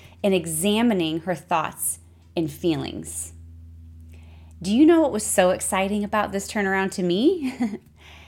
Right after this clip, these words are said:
It's that even though his actions made it look like he did not care about her, during our coaching session, Katie was able to examine her thoughts and choose to believe otherwise.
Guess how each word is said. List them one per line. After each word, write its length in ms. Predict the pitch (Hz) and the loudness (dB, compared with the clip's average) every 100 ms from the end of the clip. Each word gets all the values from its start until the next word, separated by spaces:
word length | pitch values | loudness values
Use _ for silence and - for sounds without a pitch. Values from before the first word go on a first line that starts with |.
| - - | -8 -4
It's 180 | 220 - | -4 0
that 300 | 214 202 - | 0 0 -4
even 420 | 262 277 311 330 226 | -2 0 4 4 6
though 200 | 202 196 | 4 4
his 220 | 196 - - | -2 -8 -4
actions 680 | 170 170 - 151 139 143 | -4 -4 -8 -6 -6 -6
made 380 | - 185 190 190 | -2 2 2 2
it 100 | 170 | 0
look 380 | 175 185 294 - | -2 0 -2 0
like 280 | 190 165 160 | 0 0 0
he 120 | 196 | -2
did 140 | 170 | 0
not 380 | 160 160 170 - | 0 -2 -2 -6
care 300 | - 208 185 | -8 -2 -2
about 320 | 156 147 - | -2 -4 -8
her, 400 | - 92 92 196 - _ _ _ _ _ _ _ _ - | -8 -10 -10 -12 -16 _ _ _ _ _ _ _ _ -2
during 340 | 226 247 262 | 0 2 2
our 60 | 294 | -2
coaching 460 | 285 208 196 175 | 0 -4 -2 -4
session, 640 | 156 160 143 - - 170 - _ _ _ | -4 -4 -6 -8 -6 -8 -10 _ _ _
Katie 320 | - 240 285 | -6 -2 0
was 160 | 269 233 | 0 0
able 240 | 170 170 | 0 -2
to 300 | 165 190 160 - | -4 -2 -2 -2
examine 560 | 165 151 165 175 220 | -6 -4 -2 0 -2
her 160 | 220 254 | -4 -8
thoughts 720 | - 165 165 - - - - _ _ _ _ | -6 -4 -4 -6 -8 -10 -10 _ _ _ _
and 160 | 190 180 | -6 -6
choose 460 | - 226 233 240 - | -6 -4 -4 -4 -6
to 80 | |
believe 280 | 220 196 202 | -4 -2 0
otherwise. 720 | 143 147 143 - - - - | -2 -2 -4 -6 -8 -12 -16